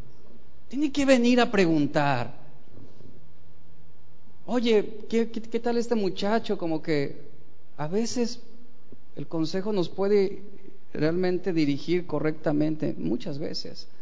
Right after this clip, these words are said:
Pidan consejo, busquen el consejo, no, no sean sabios en su propia opinión. Y cuando recibimos la corrección, cuando recibimos el consejo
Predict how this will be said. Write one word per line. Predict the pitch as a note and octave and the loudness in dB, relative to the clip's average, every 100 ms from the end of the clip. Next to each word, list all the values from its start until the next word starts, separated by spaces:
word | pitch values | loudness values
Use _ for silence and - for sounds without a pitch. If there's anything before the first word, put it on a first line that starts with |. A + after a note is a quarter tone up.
| - - - - - - - | -4 -4 -4 -4 -4 -4 -4
Pidan | F#3+ D4 C#4 | 0 2 2
consejo, | - C#3+ A#2+ A2 A2 G#2 A#2+ | 0 -2 -2 -2 -4 -4 -4
busquen | D#3 D#4+ E4+ A#3+ G#3 | 0 0 2 4 2
el | E3 | 4
consejo, | D#3+ C#3 - D3+ C#3+ C#3 D3+ | 4 4 2 0 2 2 2
no, | A3+ | 4
no | C#4+ | 4
sean | C#4+ C#4 A#3+ | 6 4 4
sabios | A3 C4 C4+ F#3+ | 4 4 4 4
en | E3+ | 4
su | E3+ | 4
propia | D3+ E3+ C#3+ D#3 | 8 8 8 4
opinión. | C3 C#3+ C#3 C3+ A#2+ A#2+ C3+ - - - - - - - - - - - - - - - - | 6 6 6 6 4 2 -2 -4 -4 -4 -4 -4 -4 -4 -4 -4 -4 -4 -4 -4 -4 -4 -2
Y | E3+ | 2
cuando | G#3+ G#3+ | 4 6
recibimos | G#3 G3 G3+ B3 D4 D4+ | 6 4 6 8 10 10
la | C4+ | 8
corrección, | - F#3+ F#3 E3+ G#3 B3+ F#3+ A#3 - - - - - - - - - - - | 6 6 6 4 4 4 4 2 -2 -4 -4 -4 -4 -4 -4 -4 -4 -4 -2
cuando | F#3+ G3 G3+ | 0 2 2
recibimos | G3 A3+ B3+ D4+ C#4+ | 2 2 4 4 8
el | G#3+ G3 | 6 8
consejo | F3+ E3+ - B3+ A#3 D3 D#3 | 6 6 6 4 6 4 2